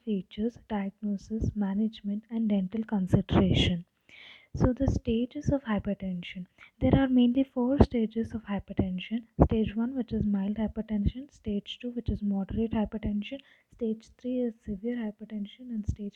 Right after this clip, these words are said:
four is very severe hypertension. As we know, the value for normal blood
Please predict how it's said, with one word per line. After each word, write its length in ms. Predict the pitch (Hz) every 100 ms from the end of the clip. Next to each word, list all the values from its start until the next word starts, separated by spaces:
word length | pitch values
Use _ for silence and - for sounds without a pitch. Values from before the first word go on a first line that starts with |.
| -
four 100 | 240
is 140 | 240 202
very 240 | 202 214
severe 360 | - 202 202 208 180
hypertension. 680 | - 180 175 165 - 180 - _ - _ 247
As 160 | 269 -
we 140 | 277
know, 300 | 254 208 196 208
the 400 | 226 226 226 254 _ -
value 420 | 220 214 208 220 233
for 160 | 240 226
normal 480 | 208 190 208 233
blood 220 | 220 202